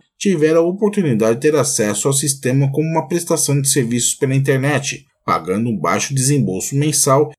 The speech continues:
e sem ter de convencer profissionais de outras áreas sobre as suas necessidades. Praticamente, o que seria caro passou a ficar barato, porque o compartilhamento otimizou o custo.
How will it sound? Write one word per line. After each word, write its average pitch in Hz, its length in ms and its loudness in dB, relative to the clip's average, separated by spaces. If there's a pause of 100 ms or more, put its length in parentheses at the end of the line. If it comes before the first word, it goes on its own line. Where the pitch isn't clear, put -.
(160)
e 139 80 -2
sem 151 260 2
ter 160 220 2
de 156 100 -4
convencer 143 500 -2
profissionais 117 640 -2
de 104 80 -2
outras 135 360 2
áreas 117 320 2
sobre 151 300 2
as 147 100 2
suas 139 260 2
necessidades. 139 960 -2 (200)
Praticamente, 131 840 -4 (320)
o 143 100 -12
que 208 140 0
seria 170 360 2
caro 104 560 -2 (160)
passou 147 300 0
a 110 40 0
ficar - 260 -4
barato, 120 500 0 (400)
porque 69 360 -8
o 92 100 -4
compartilhamento 165 880 -2
otimizou 131 560 -2
o 104 80 -8
custo. - 420 -4